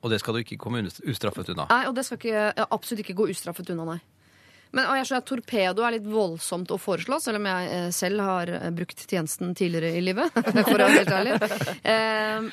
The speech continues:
Speaker 2: men, eh, å henge ut på, hva tenker dere gutta om å henge ut på Instagram tilbake? Fordi jeg applauderer litt grann når Sigrid gjør det, samtidig så tenker jeg jo,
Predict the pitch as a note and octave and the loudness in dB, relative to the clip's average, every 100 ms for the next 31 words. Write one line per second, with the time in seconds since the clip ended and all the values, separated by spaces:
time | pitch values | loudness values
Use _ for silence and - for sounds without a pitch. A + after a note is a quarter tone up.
0 | - A#3+ B3+ C4 C4 C4 B3+ B3+ B3+ - | -6 2 2 2 0 2 2 2 0 0
1 | A#3 A#3+ A#3+ A#3 A#3 A#3 A3+ - B3+ - | 0 0 2 0 0 0 -2 -2 -4 2
2 | D4 G#3+ E3+ F#3+ - - A#3+ A#3 A#3 A#3 | 4 4 2 0 -2 -2 0 2 2 0
3 | C3+ - B3+ D4 C#4+ C#4 A#3+ A#3+ - E3+ | -2 -2 -2 -2 -2 0 0 -2 -2 -2
4 | G3+ G#3 G#3 E3+ D#3+ E3 G3+ F3 - D#3+ | 0 2 2 2 -2 -4 -2 -2 -2 -4
5 | E3+ F3 G#3 D#3 - G3+ B3 A3 A3+ A3+ | -4 -2 -2 -2 -2 -4 -2 0 0 0
6 | G#3+ - - - - - - - A3+ - | -4 -10 -20 -20 -20 -20 -20 -8 -2 -2
7 | - B3+ A3 A3 C4 - - G#3+ G3+ A#3 | 2 2 4 2 0 -2 -2 2 2 0
8 | B3+ G#3+ G3 G#3+ C#4+ B3+ A3 F3+ G#3 A3+ | 0 2 4 4 2 0 -2 -2 -4 -4
9 | - A#3 F3+ E3+ E3 G3 | -2 -2 0 -2 2 2